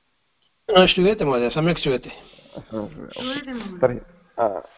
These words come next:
Speaker 2: ओके, तर्हि, अ, ब-, भगिनी कृपया, मीनाक्षी भगिनी, किञ्चित् अग्रे पठतु।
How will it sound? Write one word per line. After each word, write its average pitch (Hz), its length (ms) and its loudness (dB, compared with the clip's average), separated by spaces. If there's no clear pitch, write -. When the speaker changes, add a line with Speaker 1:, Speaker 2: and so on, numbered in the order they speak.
Speaker 2:
ओके, 101 220 -6
तर्हि, 120 500 2
अ, 90 240 -2
ब-, 92 280 -2
भगिनी 104 280 -2
कृपया, 73 300 -6
मीनाक्षी 107 360 2
भगिनी, 78 240 -4
किञ्चित् 123 520 2
अग्रे 95 220 0
पठतु। - 360 -10